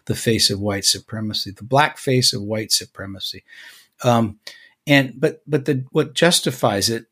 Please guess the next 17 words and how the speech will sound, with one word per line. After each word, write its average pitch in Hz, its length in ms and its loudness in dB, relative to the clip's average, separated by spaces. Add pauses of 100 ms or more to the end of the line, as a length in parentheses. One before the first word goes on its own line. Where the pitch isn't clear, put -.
(120)
is 117 400 -2 (580)
this, 127 560 2 (160)
um, 107 500 -2 (640)
piece 139 340 0
in 113 80 -4
that, 104 260 -8 (180)
uh, 98 480 -8
opi-, 131 280 -8
is 131 300 -4
this, - 360 4 (320)
is 127 140 -2
this 143 200 2
line 117 280 4
in 107 80 0
that 104 160 0
opinion 101 400 -6
piece. - 340 -14